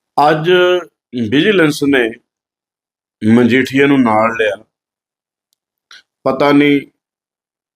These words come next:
ਹਿਮਾਚਲ ਸ਼ਿਮਲੇ ਵਿੱਚ ਗਏ ਨੇ, ਪੰਜਾਬ ਵਿੱਚ ਵੀ ਆਏ ਨੇ। ਕਹਿੰਦੇ ਉਹਨਾਂ ਟਿਕਾਣਿਆਂ ਤੇ ਲੈ ਕੇ ਗਏ ਨੇ ਜਿੱਥੇ-ਜਿੱਥੇ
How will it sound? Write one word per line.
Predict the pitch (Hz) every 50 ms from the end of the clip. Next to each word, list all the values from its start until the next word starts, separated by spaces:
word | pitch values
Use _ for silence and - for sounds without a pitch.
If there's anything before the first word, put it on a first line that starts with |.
| _ _ _ _ _ _ _ _ _ _ _ _ _ _ -
ਹਿਮਾਚਲ | 110 117 117 117 117 120 117 - 127 127 123 123 123 120 117 _ _ _ _ _ _ _ _ _ _ _ _ _ _ _ _ _ _ _ _ _ _ _ _ _ -
ਸ਼ਿਮਲੇ | - - - - 123 120 117 117 117 117 120
ਵਿੱਚ | 117 117 110 - 110
ਗਏ | 107 110 107 107 107
ਨੇ, | 107 107 107 104 - _ _ _ _ _ _ _ _ _ _ _ _ _ _ _ _ _ _ _ _ _ _ _ _ _ _ _ _ -
ਪੰਜਾਬ | 117 117 117 120 120 117 117 113 101
ਵਿੱਚ | 107 107 110 113
ਵੀ | 117 120 123
ਆਏ | 110 98 92 92 90 _
ਨੇ। | 92 95 101 _ _ _ _ _ _ _ _ _ _ _ _ -
ਕਹਿੰਦੇ | 147 165 180 202
ਉਹਨਾਂ | 196 202 190 170 196 208 208 208
ਟਿਕਾਣਿਆਂ | 196 - - 151 135 139 131 131 135 147 147 147
ਤੇ | - - 151 151 151 151 147 - - _ _ _ _ _ _ _ _ _ _ _ _ -
ਲੈ | 98 113 127 127
ਕੇ | 127 139 131
ਗਏ | 110 107 107 104 98
ਨੇ | 98 113 123 143 - _ _ _ _ _ _ _ _ _ _ _ _ _ _ _ _ _ _ _ _ _ _ _ _ -
ਜਿੱਥੇ-ਜਿੱਥੇ | 92 - 151 151 147 170 170 156 151 147 143 - 147 156 156 156 156 151 143 -